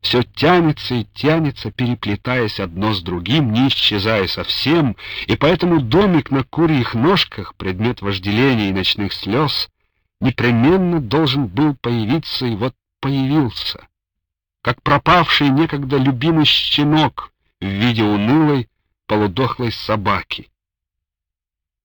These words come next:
Старик прошелестел едва слышно: «Вы ничего не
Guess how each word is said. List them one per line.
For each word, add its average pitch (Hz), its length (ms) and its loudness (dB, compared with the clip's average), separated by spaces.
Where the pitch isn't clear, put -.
Старик 139 580 0
прошелестел 147 920 0
едва 107 440 -2
слышно: 85 720 -6
«Вы 151 340 0
ничего 143 1040 -2
не 113 200 -2